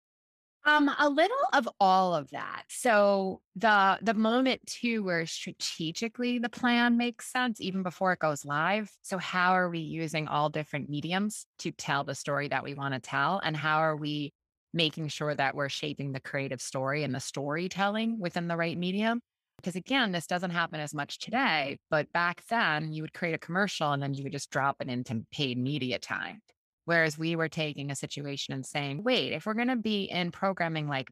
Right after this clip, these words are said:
that, afternoon programming, then we should have a message that kind of caters to that audience, versus if we're gonna have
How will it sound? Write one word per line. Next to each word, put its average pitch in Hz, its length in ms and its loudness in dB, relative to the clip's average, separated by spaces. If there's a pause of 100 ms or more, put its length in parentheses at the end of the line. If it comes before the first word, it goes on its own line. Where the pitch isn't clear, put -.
(120)
that, 151 580 0 (460)
afternoon 170 640 0
programming, 139 760 -2
then 196 120 2
we 202 140 0
should 180 160 -8
have 180 180 0
a 165 60 0
message 156 580 -4
that 147 180 -2
kind 143 200 -2
of 135 80 -4
caters 143 380 -4
to 135 100 -8
that 131 240 -2
audience, 117 440 -6
versus 160 360 -2
if 156 120 -4
we're 165 120 -4
gonna 156 240 -2
have 151 320 0